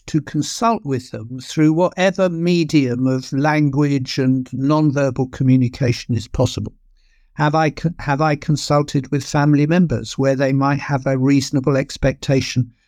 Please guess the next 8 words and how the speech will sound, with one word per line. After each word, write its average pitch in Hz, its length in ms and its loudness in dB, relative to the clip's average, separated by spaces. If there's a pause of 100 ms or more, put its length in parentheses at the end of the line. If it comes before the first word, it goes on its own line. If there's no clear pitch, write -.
(200)
uh, 139 260 -2
to 143 140 0
be 131 340 2
involved? 127 640 2 (320)
Uh, 135 220 -4
are 147 200 0
there 156 280 -2
others, 151 640 -4